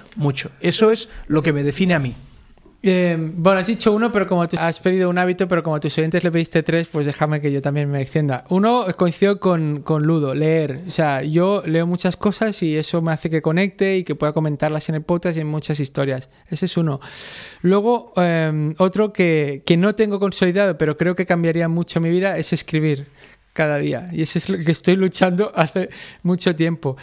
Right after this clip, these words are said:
Speaker 2: Y luego, pues, otro que te diría es el podcastear. Podcastear es un hábito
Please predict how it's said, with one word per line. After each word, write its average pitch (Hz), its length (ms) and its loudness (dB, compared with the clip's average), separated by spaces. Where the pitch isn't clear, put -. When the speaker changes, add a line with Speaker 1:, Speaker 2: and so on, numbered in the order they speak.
Speaker 2:
Y 180 140 2
luego, 185 300 0
pues, 190 280 2
otro 190 300 2
que 185 140 2
te 180 100 0
diría 180 220 2
es 185 100 -8
el 165 240 0
podcastear. 147 800 -2
Podcastear 170 600 0
es 185 140 -2
un 185 100 2
hábito 208 480 2